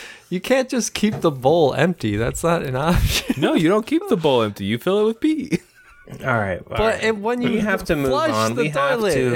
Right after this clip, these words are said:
Speaker 1: it just opens
Speaker 3: Listen,
Speaker 1: a,
Speaker 3: listen,
Speaker 1: a
Speaker 3: we have to
Speaker 1: hole
Speaker 3: drop
Speaker 1: that fills
Speaker 3: this.
Speaker 1: the bowl
Speaker 3: Drop
Speaker 1: with
Speaker 3: this.
Speaker 1: water.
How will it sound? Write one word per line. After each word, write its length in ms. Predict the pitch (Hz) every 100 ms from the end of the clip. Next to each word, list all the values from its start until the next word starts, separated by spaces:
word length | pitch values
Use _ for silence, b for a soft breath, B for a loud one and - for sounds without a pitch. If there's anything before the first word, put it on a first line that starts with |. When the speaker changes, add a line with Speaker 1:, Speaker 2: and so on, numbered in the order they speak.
| 117
Speaker 1:
it 40 |
just 200 | 233 226 226
opens 480 | 190 226 - 208 190
Speaker 3:
Listen, 420 | 180 180 160 143
Speaker 1:
a, 220 | 240 214
Speaker 3:
listen, 260 | 175 175 165
Speaker 1:
a 180 | 156 175
Speaker 3:
we 80 | 190
have 180 | 180 180
to 60 | 170
Speaker 1:
hole 60 | 131
Speaker 3:
drop 320 | 135 123 -
Speaker 1:
that 100 | -
fills 260 | 208 226 214
Speaker 3:
this. 80 | 214
Speaker 1:
the 40 |
bowl 120 | 185
Speaker 3:
Drop 340 | 175 214 208 170
Speaker 1:
with 120 | 151
Speaker 3:
this. 60 | 165
Speaker 1:
water. 540 | 208 220 208 120